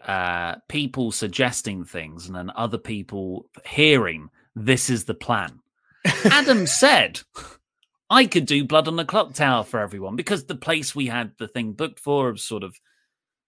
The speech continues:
Speaker 1: just weirdly cancelled our booking twice.
Speaker 2: Oh, they
Speaker 1: You know,
Speaker 2: can't
Speaker 1: one time
Speaker 2: cancel it
Speaker 1: I
Speaker 2: again?
Speaker 1: Yeah.
Speaker 2: What?
Speaker 1: I had to ring them, I had to ring them up again and go, "What's going on here? Do you not want us to come? I paid the deposit and everything."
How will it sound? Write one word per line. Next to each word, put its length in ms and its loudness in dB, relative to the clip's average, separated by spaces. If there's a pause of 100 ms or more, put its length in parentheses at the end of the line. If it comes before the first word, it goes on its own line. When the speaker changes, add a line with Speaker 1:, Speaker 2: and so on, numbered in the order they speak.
(320)
Speaker 1:
just 220 -14
weirdly 400 -10
cancelled 480 -12
our 100 -10
booking 520 -10 (120)
twice. 800 2 (560)
Speaker 2:
Oh, 80 4
they 60 8
Speaker 1:
You 80 8
know, 60 2
Speaker 2:
can't 160 6
Speaker 1:
one 80 2
time 140 6
Speaker 2:
cancel 160 6
it 40 2
Speaker 1:
I 40 2
Speaker 2:
again? 560 4 (340)
Speaker 1:
Yeah. 380 -2 (360)
Speaker 2:
What? 220 6
Speaker 1:
I 100 8
had 40 -4
to 160 0
ring 260 2
them, 200 2 (160)
I 60 -2
had 120 0
to 80 -4
ring 200 4
them 100 2
up 140 -2
again 160 -2
and 80 0
go, 80 -4
"What's 240 -8
going 260 -2
on 220 -2
here? 80 0
Do 140 -6
you 40 0
not 340 6
want 260 0
us 140 -4
to 100 -4
come? 440 -4 (720)
I 80 2
paid 320 0
the 80 -2
deposit 500 0
and 120 -4
everything." 540 -6